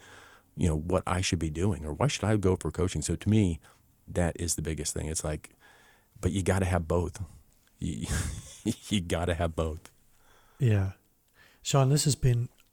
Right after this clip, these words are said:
Speaker 2: really, really interesting and exciting at the same time, really digging into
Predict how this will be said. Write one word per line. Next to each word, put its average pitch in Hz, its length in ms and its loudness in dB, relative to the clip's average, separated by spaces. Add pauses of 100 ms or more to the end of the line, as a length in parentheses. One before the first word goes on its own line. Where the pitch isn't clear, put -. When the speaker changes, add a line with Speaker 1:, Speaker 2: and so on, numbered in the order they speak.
(300)
Speaker 2:
really, 127 480 6
really 120 320 4 (480)
interesting 156 520 4 (460)
and 123 180 4
exciting 123 600 2
at - 80 -20
the - 80 -4
same 120 240 2
time, 120 220 4
really 131 260 6
digging 113 440 2
into 110 720 0